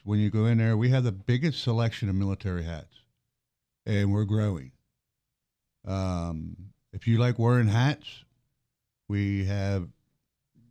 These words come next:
multiple, uh, military hats. We also have off, off,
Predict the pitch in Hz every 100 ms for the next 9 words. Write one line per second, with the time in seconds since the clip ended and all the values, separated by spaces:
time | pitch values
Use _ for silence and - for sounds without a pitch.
0 | _ _ - 107 107 120 117 113 95 85
1 | 78 78 _ _ _ _ _ _ _ _
2 | _ - 80 78 - - - - 98 104
3 | 104 107 92 80 90 92 98 _ _ _
4 | _ _ _ _ _ - 151 156 135 135
5 | 117 120 117 101 110 113 - _ 110 110